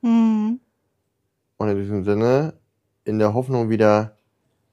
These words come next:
Speaker 2: großartige, berühmte letzte Worte zu hören,
Speaker 1: Oh Gott, ich hab mir gar nichts überlegt.
Speaker 2: geht's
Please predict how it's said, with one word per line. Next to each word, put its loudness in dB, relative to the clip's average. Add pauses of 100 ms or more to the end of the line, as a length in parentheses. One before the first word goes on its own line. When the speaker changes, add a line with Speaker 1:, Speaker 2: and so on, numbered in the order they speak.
(140)
Speaker 2:
großartige, 2
berühmte 0
letzte -2
Worte 0
zu -2
hören, 0 (1200)
Speaker 1:
Oh -16
Gott, -12
ich -10
hab -12
mir -4
gar -2
nichts -6
überlegt. -6
Speaker 2:
geht's 2